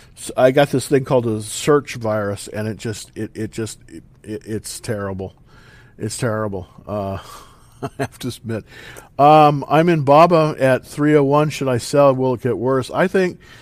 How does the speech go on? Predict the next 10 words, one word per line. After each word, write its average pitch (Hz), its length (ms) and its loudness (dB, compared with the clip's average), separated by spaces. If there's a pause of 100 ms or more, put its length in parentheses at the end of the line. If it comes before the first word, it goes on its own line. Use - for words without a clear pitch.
(160)
let's 180 200 -4
look 196 140 0
at 160 100 -2
baba. 143 400 4
baba, 220 560 4
you 185 240 0
know, 190 160 0
again, 196 400 0
it's, 147 380 -6
um, 156 400 0